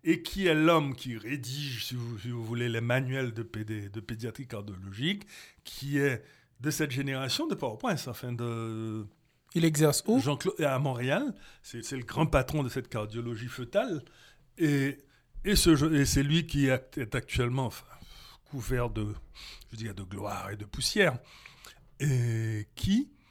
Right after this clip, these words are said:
Speaker 1: qui, qui prononce les discours dans les grandes assemblées internationales de cardiologues. C'est lui qui est le keynote. C'est lui qui, qui en confie ses grands, ses grands textes. Et, et ben, le dernier grand texte qu'il a pondu,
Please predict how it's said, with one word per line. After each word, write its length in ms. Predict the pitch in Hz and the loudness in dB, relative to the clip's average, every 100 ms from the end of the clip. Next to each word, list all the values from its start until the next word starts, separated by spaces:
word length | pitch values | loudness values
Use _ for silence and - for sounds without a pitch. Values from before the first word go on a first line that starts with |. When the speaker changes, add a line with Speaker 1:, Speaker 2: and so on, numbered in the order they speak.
| - _ _ _ _ _ - - - - | -20 _ _ _ _ _ 4 4 4 0
Speaker 1:
qui, 260 | 185 156 131 | 4 4 4
qui 160 | - 147 | -2 -2
prononce 520 | - 180 185 214 - | 4 6 6 4 0
les 120 | 143 | -2
discours 680 | 117 135 - 208 202 156 123 | -2 -2 -2 0 2 2 0
dans 120 | 127 | 0
les 140 | 123 | -2
grandes 440 | - - 175 156 131 | -2 0 2 2 -2
assemblées 400 | 123 127 120 127 | -4 -6 -6 -6
internationales 720 | 123 101 113 107 107 117 113 | -6 -8 -8 -8 -8 -8 -10
de 60 | |
cardiologues. 520 | 101 98 98 101 127 123 | -12 -12 -10 -8 -6 -6
C'est 120 | 113 | -6
lui 120 | 123 | -6
qui 120 | 123 | -8
est 40 | 101 | -10
le 60 | |
keynote. 440 | - 110 95 - - - - | -10 -12 -14 -18 -20 -20 -14
C'est 140 | - | -10
lui 160 | 117 120 | -8 -10
qui, 120 | - 113 - | -12 -16 -14
qui 100 | 127 | -14
en 100 | - _ | -14 _
confie 380 | - 117 - 143 | -16 -10 -8 -6
ses 200 | - 95 | -8 -8
grands, 300 | - 110 95 | -14 -16 -12
ses 160 | - - | -10 -10
grands 180 | - 131 | -10 -10
textes. 460 | - - - - - - - - | -8 -4 -2 -2 -4 -18 -20 -12
Et, 260 | 127 117 - - _ - | -2 -2 -2 -10 _ -10
et 60 | |
ben, 160 | 104 101 - | -6 -8 -6
le 120 | 117 | -2
dernier 340 | 127 135 147 | 0 2 2
grand 180 | 123 120 | 0 -4
texte 300 | - 120 - | -4 -6 -6
qu'il 180 | - 87 | -10 -14
a 80 | 76 | -14
pondu, 460 | - 85 190 330 | -18 -6 -2 -2